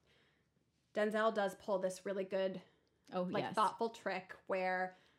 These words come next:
Speaker 1: um, when he's, like, leaning over him, he gets his, he somehow gets his hand stuck in the back of the bed, and he pulls it down so that
Speaker 2: Mm-hmm.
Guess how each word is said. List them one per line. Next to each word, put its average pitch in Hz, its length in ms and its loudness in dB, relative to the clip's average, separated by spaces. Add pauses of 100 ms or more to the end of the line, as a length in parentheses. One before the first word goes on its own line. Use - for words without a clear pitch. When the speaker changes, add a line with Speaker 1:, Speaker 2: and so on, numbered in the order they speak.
(140)
Speaker 1:
um, 185 480 0 (260)
when 202 140 -2
he's, 202 160 -2
like, 190 160 0
leaning 202 300 0
over 190 280 0
him, 180 360 -2
he 185 120 -12
gets 226 240 -6
his, 196 240 -6 (100)
he - 100 -8
somehow 247 320 -4
gets 196 240 -6
his 180 140 -6
hand 180 500 -4
stuck - 600 -8
in 180 280 -4
the 175 320 -4
back 165 200 -6
of 180 100 -18
the 180 60 -6
bed, 190 300 -2
and 302 120 -2
he 226 120 -6
pulls 214 320 -4
it 185 140 -2
down 165 340 -6
so 233 140 2
that 220 180 6
Speaker 2:
Mm-hmm. 180 80 4